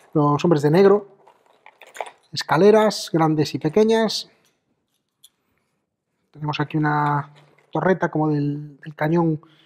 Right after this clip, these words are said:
de agua del coche de bomberos, más escaleras, fichas de ventanas, que eso sí que no lo teníamos antes, fichas de, de grietas, más fichas de calaveras, algunas llamed,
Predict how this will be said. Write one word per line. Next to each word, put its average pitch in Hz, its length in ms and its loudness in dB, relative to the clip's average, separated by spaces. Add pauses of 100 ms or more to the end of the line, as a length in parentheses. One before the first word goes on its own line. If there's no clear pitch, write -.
(220)
de 160 120 2
agua 160 280 4
del 151 80 -2
coche 160 240 -2
de 151 40 2
bomberos, 220 720 2
más 156 240 -2
escaleras, 214 720 -2 (440)
fichas 156 280 0
de 160 60 4
ventanas, 214 680 2
que 147 160 0
eso 147 160 -2
sí 147 120 -6
que 151 80 0
no 151 100 2
lo 147 60 0
teníamos 151 380 -2
antes, 220 480 -2 (1900)
fichas 170 320 -2
de, 156 340 2
de 151 140 -8
grietas, 226 720 2
más 160 160 -2
fichas 160 260 -4
de 160 60 -4
calaveras, 214 640 0 (480)
algunas 190 720 0 (280)
llamed, 214 360 -2